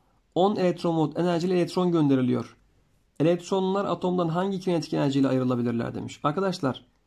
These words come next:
çoğunuz şunu karıştırıyorsunuz. Altı altmış yedi eksi sekiz, dört seksen altı, sekiz seksen dört eksi altı altmış yedi. Kardeş bu yayınlanan fotonların enerjisi. Bak elektron nereye dışarı çıkar demiş sana. Tamamen farklı soru bu.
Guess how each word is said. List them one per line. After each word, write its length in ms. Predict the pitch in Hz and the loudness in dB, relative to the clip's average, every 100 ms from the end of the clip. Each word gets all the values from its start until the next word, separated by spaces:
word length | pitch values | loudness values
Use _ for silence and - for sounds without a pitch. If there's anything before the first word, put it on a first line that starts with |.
| _ _ | _ _
çoğunuz 320 | - 180 190 185 | -2 0 0 -2
şunu 120 | 175 | -2
karıştırıyorsunuz. 760 | 160 147 - 156 135 123 107 _ _ _ _ _ - | 0 -2 -2 -2 0 -2 -6 _ _ _ _ _ -4
Altı 260 | 160 170 | -2 -2
altmış 240 | 180 175 175 | -4 -2 -2
yedi 140 | 160 | 0
eksi 220 | 151 175 | -2 -4
sekiz, 380 | 156 156 151 - _ 139 | -4 -4 -4 -14 _ -2
dört 240 | 160 160 156 | 0 -2 -2
seksen 280 | 147 139 | -4 0
altı, 300 | 131 117 156 | -2 -2 -6
sekiz 260 | 151 165 156 | -4 -4 -2
seksen 320 | 180 170 175 | -4 -2 -2
dört 160 | 170 - | -2 0
eksi 220 | 147 151 | -2 -2
altı 220 | 151 143 | -2 -2
altmış 260 | 151 143 - | -4 -4 0
yedi. 280 | 139 160 - _ _ _ | 0 0 -8 _ _ _
Kardeş 320 | - 156 175 | -4 -2 -2
bu 60 | 143 | -2
yayınlanan 460 | 143 156 160 185 185 | 0 2 0 -2 -2
fotonların 440 | 139 139 135 143 | -2 0 2 2
enerjisi. 440 | 131 113 107 - - _ _ _ | 2 -2 -8 -14 -18 _ _ _
Bak 160 | 139 135 | -6 0
elektron 360 | 151 147 175 | 0 0 0
nereye 180 | 165 175 | 0 0
dışarı 240 | 139 135 120 | -2 -4 -6
çıkar 280 | - 117 | -8 -8
demiş 200 | 113 110 | -6 -8
sana. 180 | - 113 | -6 -10
Tamamen 360 | 107 147 170 160 | -4 -2 0 0
farklı 300 | 139 139 139 | -2 -4 -4
soru 220 | 151 131 | -2 0
bu. 140 | 180 | -2